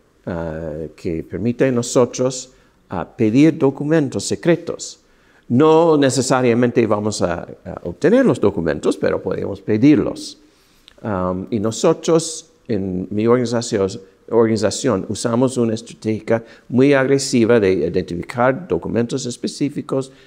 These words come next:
dónde están, el argumento de, de que por qué deben sa-, estar desclasificados, y usamos, este, abogados y presión pública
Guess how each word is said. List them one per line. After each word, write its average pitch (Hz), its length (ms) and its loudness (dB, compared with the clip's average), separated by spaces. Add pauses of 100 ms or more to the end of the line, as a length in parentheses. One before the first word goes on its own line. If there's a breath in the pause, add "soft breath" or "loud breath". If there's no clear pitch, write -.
(140 soft breath)
dónde 113 320 0
están, 110 640 -2 (560 soft breath)
el 85 140 0
argumento 113 640 2
de, 101 160 -2
de 85 180 -6
que 85 200 -8
por - 220 -12
qué 113 260 -2
deben 98 480 -2
sa-, 92 260 -4 (300)
estar 101 260 -2
desclasificados, 95 880 -4 (240 soft breath)
y 143 100 2
usamos, 156 720 0
este, 107 460 -2
abogados 127 960 0
y - 80 -12
presión 107 520 -8
pública 139 720 0